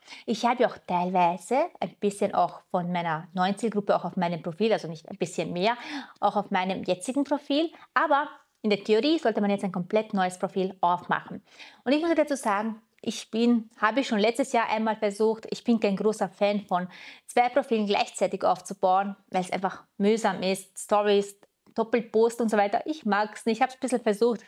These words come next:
da geht mir wirklich die Lust einfach weg und ich mache halt nur Dinge, die mir auch Spaß machen. Ja, hab trotzdem jetzt momentan, ich glaub, vor einer Woche ungefähr,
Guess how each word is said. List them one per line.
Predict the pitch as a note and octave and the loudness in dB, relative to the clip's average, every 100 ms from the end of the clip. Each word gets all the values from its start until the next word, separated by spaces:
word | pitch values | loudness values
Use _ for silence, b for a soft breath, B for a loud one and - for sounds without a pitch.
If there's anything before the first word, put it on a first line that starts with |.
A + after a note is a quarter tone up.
| B B B _ | B B B _
da | - | -4
geht | A3 A#3 A#3 | 0 0 0
mir | G3 | 0
wirklich | G#3+ A3 A3 | 0 0 0
die | G#3 | 0
Lust | G3 A3+ A#3+ - | 2 0 -2 -2
einfach | F#3+ G#3+ G3 | -2 0 0
weg | G#3+ A3+ - | 0 0 0
und | G3+ | -2
ich | G#3 | 0
mache | A#3 A#3 | -2 0
halt | G#3 | -2
nur | G#3 | -2
Dinge, | G#3+ A3+ G#3+ | 0 4 6
die | |
mir | G3 F#3 | 6 2
auch | F#3 | 0
Spaß | - - G3 G3+ G3 - | -12 -4 0 0 -2 0
machen. | G3+ E3+ - D#3+ - B B B B B B - | 2 0 -4 -6 -8 B B B B B B 0
Ja, | D#4 A3+ - - _ _ _ | 2 2 -6 -16 _ _ _
hab | D4+ D#4+ | 0 4
trotzdem | E4 E4 C#4 | 2 4 4
jetzt | A#3+ B3+ B3+ | 4 4 2
momentan, | A3 G#3+ - G#3+ A#3+ | 2 2 2 2 0
ich | - | 0
glaub, | G#3 | -2
vor | - - | 0 2
einer | G#3 G#3+ | 2 2
Woche | A3+ A#3 A#3 | 0 0 0
ungefähr, | A#3+ A#3+ A#3 A3 A#3 | 0 0 2 2 2